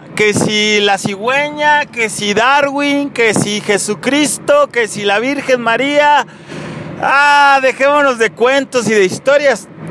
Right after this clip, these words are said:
¿Qué importa de dónde venimos y por qué llegamos? Y,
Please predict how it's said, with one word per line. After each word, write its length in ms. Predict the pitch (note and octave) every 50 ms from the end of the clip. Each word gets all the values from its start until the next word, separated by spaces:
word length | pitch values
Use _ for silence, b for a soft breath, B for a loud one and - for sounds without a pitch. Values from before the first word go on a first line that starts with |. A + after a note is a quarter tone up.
| - -
¿Qué 80 | C4+
importa 600 | D4+ D#4+ - - F4 D#4+ D#4 E4 - - E4 D#4+ D#4
de 80 | C#4
dónde 320 | B3 A#3+ B3 C4 C#4 C#4+ C4+
venimos 760 | B3+ A#3 A3 G#3+ A3 A#3+ B3+ C4+ C4+ C4 B3+ B3 G#3+ - -
y 200 | A3 G#3+ G#3 G3+
por 280 | - - G3 G3 F3+ -
qué 140 | G3 A#3
llegamos? 560 | A#3+ A#3+ A#3 G3+ G#3+ A#3 C4 C#4+ D4 C#4+ - - B B B B B B B B - - - -
Y, 800 | A#3+ A#3+ A#3+ A#3+ A#3+ A#3+ A#3+ A#3+ A#3+ A#3+ A#3+ A#3+ A#3+ A#3+ A#3+ B3